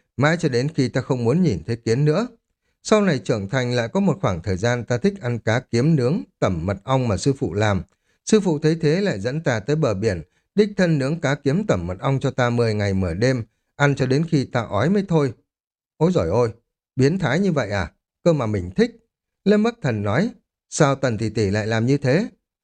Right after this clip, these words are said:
Gia Vị Ương trả lời, "Sư phụ nói là có sở thích đặc biệt thì sẽ có điểm yếu, mà bình thường thì có nhiều lúc sở thích của ngươi sẽ không kéo dài được lâu, sau đó lúc nhìn lại sẽ phát hiện sự bất chấp lúc đó kỳ thực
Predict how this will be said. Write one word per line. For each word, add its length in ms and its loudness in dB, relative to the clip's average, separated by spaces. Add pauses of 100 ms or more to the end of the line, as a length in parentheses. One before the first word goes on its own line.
(120)
Gia 200 2
Vị 180 -4
Ương 240 0
trả 160 -2
lời, 320 0 (560)
"Sư 240 4
phụ 160 -2
nói 220 0
là 100 0
có 140 -2
sở 200 -2
thích 240 -4
đặc 240 -4
biệt 260 0
thì 80 -2
sẽ 160 -6
có 120 -2
điểm 280 0
yếu, 280 0 (340)
mà 180 2
bình 240 -2
thường 320 -2
thì 100 0
có 120 -2
nhiều 200 2
lúc 200 0
sở 240 -4
thích 220 -2
của 80 -2
ngươi 200 0
sẽ 140 -4
không 200 -2
kéo 240 0
dài 220 0
được 240 -4
lâu, 260 2 (280)
sau 200 2
đó 140 2
lúc 220 -2
nhìn 160 0
lại 260 -2
sẽ 140 -6
phát 180 -4
hiện 240 2 (260)
sự 220 0
bất 200 0
chấp 180 0
lúc 220 -4
đó 180 0
kỳ 200 -2
thực 220 -6